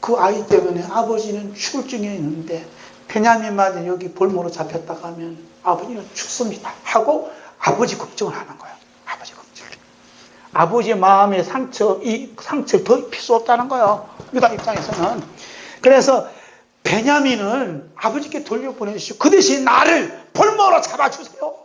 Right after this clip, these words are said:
이렇게 하는 거예요, 지금. 볼모로 잡아달라는 거예요. 날. 왜냐하면 아버지가 죽는다는 거예요, 아버지가. 아버지가 죽는다는 거예요. 그러니까 유다는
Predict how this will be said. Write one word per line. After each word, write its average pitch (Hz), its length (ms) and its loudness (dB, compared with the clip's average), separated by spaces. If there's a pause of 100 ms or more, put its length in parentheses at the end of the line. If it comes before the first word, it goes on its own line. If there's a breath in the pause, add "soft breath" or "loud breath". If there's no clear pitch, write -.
(320)
이렇게 - 220 -16
하는 - 120 -20 (100)
거예요, - 140 -20
지금. - 220 -20 (720)
볼모로 277 320 -14
잡아달라는 220 640 -20
거예요. 185 140 -16
날. 196 180 -8 (720 loud breath)
왜냐하면 294 800 2 (280 soft breath)
아버지가 370 640 2
죽는다는 339 540 -6
거예요, 302 120 -6
아버지가. 214 840 -6 (220)
아버지가 254 400 -16
죽는다는 214 420 -20
거예요. 226 280 -20 (1200)
그러니까 254 420 4
유다는 220 680 0